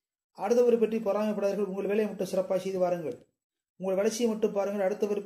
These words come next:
பற்றி பொறாமைப்பட வேண்டாம், யோசித்துக் கொண்டிருக்க வேண்டாம். சிந்தனைகளை சிறப்பாக செயல்படுத்துங்கள், அடுத்தவர் பிரச்சனை தலையிட வேண்டாம்.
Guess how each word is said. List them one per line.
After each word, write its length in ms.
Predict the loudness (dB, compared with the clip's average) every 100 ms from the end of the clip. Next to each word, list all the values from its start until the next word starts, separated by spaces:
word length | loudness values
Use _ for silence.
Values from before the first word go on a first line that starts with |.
| -10
பற்றி 220 | -12 -8
பொறாமைப்பட 560 | 0 0 0 -4 -2 0
வேண்டாம், 440 | 0 -2 -4 -6 -6 -14 _ _ _ _ _ _ -6
யோசித்துக் 360 | -4 -4 -6 -4
கொண்டிருக்க 320 | -2 -2 -2
வேண்டாம். 400 | -2 -4 -6 -8 -16 _ _ _ _ -14
சிந்தனைகளை 560 | -4 0 2 4 2 0
சிறப்பாக 360 | 0 0 -2
செயல்படுத்துங்கள், 580 | -2 -2 -4 -6 -6 -2
அடுத்தவர் 360 | -2 -2 -4 -4
பிரச்சனை 240 | -6 -4 0
தலையிட 280 | 2 2 2
வேண்டாம். 440 | 0 -4 -8 -8